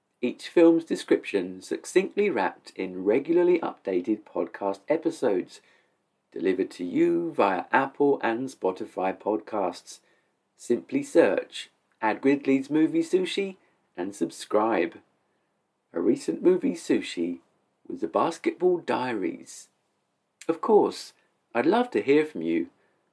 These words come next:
The easiest way is for you to follow me on Twitter at Ad Gridley, and I'll follow you back. Thanks for listening, and, as always, I'll be with you back here in the Poetry Cafe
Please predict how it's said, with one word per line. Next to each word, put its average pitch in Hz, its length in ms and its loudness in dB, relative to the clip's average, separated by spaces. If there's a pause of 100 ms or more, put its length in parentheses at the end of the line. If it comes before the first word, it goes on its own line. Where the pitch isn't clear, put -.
(380)
The 101 80 -4
easiest 190 420 2
way 95 280 2
is - 240 -8
for 101 80 -6
you 123 220 0
to 202 120 -6
follow 180 240 2
me 180 140 4
on 180 160 4
Twitter 92 520 -2 (120)
at - 340 -4 (180)
Ad 160 260 -2
Gridley, 151 500 4 (420)
and 165 380 4
I'll 123 260 4
follow 85 240 0
you 95 240 0
back. 113 480 0 (840)
Thanks 160 300 2
for - 140 6
listening, 71 500 2 (600)
and, 180 380 2 (360)
as 104 180 -2
always, 107 600 4 (460)
I'll 160 180 6
be 208 160 0
with 156 260 2
you 95 220 -4
back 117 340 0
here 135 400 2
in 127 120 -4
the 123 80 4
Poetry 180 420 6
Cafe 101 600 2